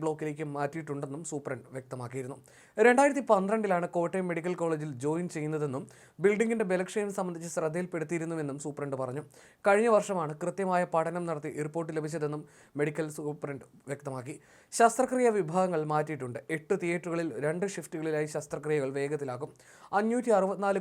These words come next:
കോടി രൂപയുടെ അനുമതി പുതിയ കെട്ടിടത്തിന് കിട്ടിയെങ്കിലും കോവിഡ് കാരണം നടന്നില്ല. ശുചിമുറി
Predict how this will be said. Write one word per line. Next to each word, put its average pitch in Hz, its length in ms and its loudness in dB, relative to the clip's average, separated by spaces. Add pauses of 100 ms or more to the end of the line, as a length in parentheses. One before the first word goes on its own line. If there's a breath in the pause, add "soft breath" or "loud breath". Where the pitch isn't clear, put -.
കോടി 180 240 4
രൂപയുടെ 165 320 0
അനുമതി 156 320 -2
പുതിയ 156 240 -2
കെട്ടിടത്തിന് 156 460 -6
കിട്ടിയെങ്കിലും 147 440 -4 (300 soft breath)
കോവിഡ് 190 320 6
കാരണം 156 320 -2
നടന്നില്ല. 131 300 -4 (460 loud breath)
ശുചിമുറി 254 380 6